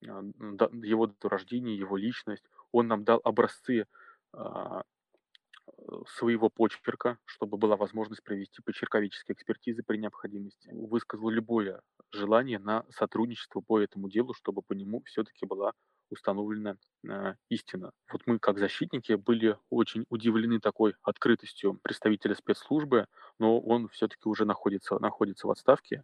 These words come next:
И если бы у него, если бы он действительно бы был, а, связан с делом Кари-, Карины Цуркан, то, конечно, никаких ни интервью по этому поводу,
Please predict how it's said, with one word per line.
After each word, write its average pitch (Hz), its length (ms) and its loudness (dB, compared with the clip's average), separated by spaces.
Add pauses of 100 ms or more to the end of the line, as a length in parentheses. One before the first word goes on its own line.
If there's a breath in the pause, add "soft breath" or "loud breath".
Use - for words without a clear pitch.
(520)
И 110 100 -8 (720)
если 104 320 -6
бы 98 140 -4
у 101 40 -2
него, 101 260 0 (380)
если 107 260 -6
бы 104 80 0
он 101 80 0
действительно 101 480 -6
бы 101 160 -4
был, 101 240 2 (380 loud breath)
а, 101 160 -4
связан 95 440 0
с 95 60 -14
делом 95 360 2
Кари-, 104 300 2
Карины 101 320 0
Цуркан, 104 400 -2
то, - 200 -2 (100)
конечно, 98 540 -4 (120)
никаких 101 540 -6
ни 104 200 -2
интервью 107 400 -2
по 113 100 0
этому 104 240 0
поводу, 107 440 -2